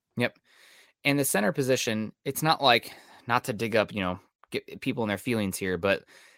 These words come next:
it's a position right now where the Broncos are paying diddly, uh, for the position because of where they drafted Cushenberry in regards to the, uh, average starting center in football. And that's a, center's a position where as long as the rest of the offensive line is good enough, that's okay. You,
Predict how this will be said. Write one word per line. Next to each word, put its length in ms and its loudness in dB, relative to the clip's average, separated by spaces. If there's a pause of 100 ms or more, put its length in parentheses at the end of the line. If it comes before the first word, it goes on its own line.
(100)
it's 160 0
a 40 0
position 340 0
right 80 4
now 100 4
where 60 2
the 60 0
Broncos 300 0
are 60 0
paying 360 -2
diddly, 380 -2 (220)
uh, 240 2
for 220 2
the 80 0
position 440 -4
because 260 -4
of 100 -4
where 100 2
they 100 0
drafted 380 2
Cushenberry 540 0 (360)
in 180 0
regards 460 4
to 140 -4
the, 340 2 (840)
uh, 180 2
average 380 4
starting 320 2
center 240 2
in 80 0
football. 460 4 (280)
And 320 2
that's 160 6
a, 160 4
center's 340 4
a 60 0
position 340 0
where 320 6 (120)
as 100 -6
long 140 2
as 60 -2
the 60 0
rest 140 2
of 100 -10
the 60 6
offensive 320 -2
line 260 2
is 200 -2
good 160 2
enough, 340 -2
that's 160 2
okay. 300 -4 (100)
You, 420 -4